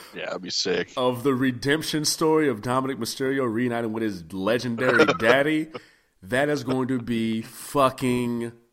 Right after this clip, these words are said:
Speaker 2: nuts, bro. Plus, he can work in the Eddie Guerrero character aspects of, who's better to lie, cheat, and steal than Dominic Mysterio right now?
Speaker 1: That's right.
Speaker 2: Frog Splash as a finisher.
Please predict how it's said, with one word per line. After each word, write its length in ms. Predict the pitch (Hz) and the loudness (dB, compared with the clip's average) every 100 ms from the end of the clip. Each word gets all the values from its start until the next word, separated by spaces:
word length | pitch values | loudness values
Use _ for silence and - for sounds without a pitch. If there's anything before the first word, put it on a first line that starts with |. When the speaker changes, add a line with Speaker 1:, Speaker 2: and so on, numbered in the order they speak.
| - | -18
Speaker 2:
nuts, 1080 | 85 95 107 127 120 113 107 101 90 - - | -12 -6 0 2 4 4 4 0 -2 -6 -8
bro. 540 | 92 95 95 98 104 _ _ _ _ _ _ _ _ _ _ _ - | -6 -4 -2 -4 -8 _ _ _ _ _ _ _ _ _ _ _ -6
Plus, 440 | - 147 165 156 | -2 4 4 4
he 100 | 143 | 2
can 200 | 127 127 | 0 0
work 200 | 117 120 | 0 0
in 120 | 120 | -2
the 120 | 110 - | -4 -2
Eddie 260 | 110 113 | -2 -2
Guerrero 580 | 98 98 92 107 107 110 | -4 -4 -2 0 0 -2
character 520 | 107 117 113 110 117 | -2 -2 -2 -2 -4
aspects 680 | 101 113 117 - 123 117 - | -2 0 -2 -4 -4 -4 -6
of, 200 | 85 85 82 _ _ _ _ - - _ - | -10 -10 -16 _ _ _ _ -20 -20 _ 2
who's 260 | 240 285 | 8 8
better 200 | 208 220 | 8 6
to 100 | 180 | 6
lie, 300 | 160 165 165 | 6 8 6
cheat, 240 | 160 180 151 | 6 0 0
and 100 | 123 | -2
steal 500 | - 160 110 90 - _ _ | 2 4 4 0 -6 _ _
than 260 | 107 139 123 | 0 2 2
Dominic 460 | 143 151 143 139 117 | 6 6 6 4 0
Mysterio 520 | 127 151 117 107 98 | 0 2 4 4 2
right 200 | 92 90 | -2 -4
now? 240 | 87 78 - _ _ - - - - - | -8 -10 -16 _ _ -20 -20 -20 -20 -18
Speaker 1:
That's 140 | - | -4
right. 280 | 98 - 180 | 0 0 -2
Speaker 2:
Frog 400 | - 160 156 151 | -2 4 6 4
Splash 400 | - 151 147 139 | 2 -2 0 -2
as 100 | 139 | -4
a 60 | 117 | -6
finisher. 560 | - 139 139 139 131 | -4 -4 -4 -6 -8